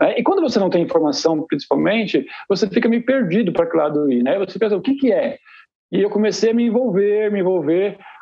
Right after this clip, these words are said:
até que eu tomei conta da situação onde eu tava e fui cuidar da luz. Então, era uma casa noturna que tinha música eletrônica,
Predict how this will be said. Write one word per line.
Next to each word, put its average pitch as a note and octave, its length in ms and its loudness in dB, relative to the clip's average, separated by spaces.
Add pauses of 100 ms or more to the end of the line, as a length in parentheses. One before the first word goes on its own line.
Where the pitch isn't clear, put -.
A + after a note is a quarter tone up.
(200)
até G#3 800 -4 (100)
que G#3+ 80 -2
eu G3+ 80 -2
tomei G3 240 0
conta F#3+ 260 -2
da F3+ 100 0
situação F3 440 -2
onde E3+ 100 0
eu E3 140 -2
tava F3+ 680 0 (180)
e F3+ 120 -4
fui - 240 -2
cuidar F3 300 0
da F#3+ 140 0
luz. E3 460 -2
Então, C4 220 0
era G#3 100 0
uma G3 120 -2
casa F#3 160 0
noturna G#3 400 -2
que A#3+ 100 -4
tinha - 180 -2
música G#3 320 0
eletrônica, C4+ 720 0